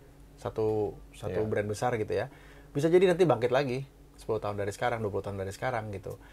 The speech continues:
Speaker 1: Eh, sekarang lagi ada tren beberapa bisnis-bisnis besar, eh, global tutup,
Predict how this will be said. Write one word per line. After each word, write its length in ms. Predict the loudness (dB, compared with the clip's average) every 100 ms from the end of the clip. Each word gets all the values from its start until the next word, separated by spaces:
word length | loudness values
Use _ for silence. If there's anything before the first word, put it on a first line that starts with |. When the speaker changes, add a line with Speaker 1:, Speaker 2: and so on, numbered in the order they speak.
| -20 -20 -10
Speaker 1:
Eh, 380 | -2 0 0 -4 -10 -20 -20 -20 -20 -20 -20 -20 -20 -16
sekarang 340 | -6 0 2
lagi 160 | 2 2
ada 160 | 2
tren 460 | -2 0 0 -2 -8 -12 -6
beberapa 460 | 0 2 2 0 0
bisnis-bisnis 600 | -2 -4 -6 -4 -6 -4
besar, 400 | -4 0 0 0 -8 -18 -18 -18 -18
eh, 280 | -6 -4 -4 -8 -8
global 640 | 0 4 6 6 4 2 -4 -14 -20 -20 -20 -20 -4
tutup, 380 | -2 4 4 2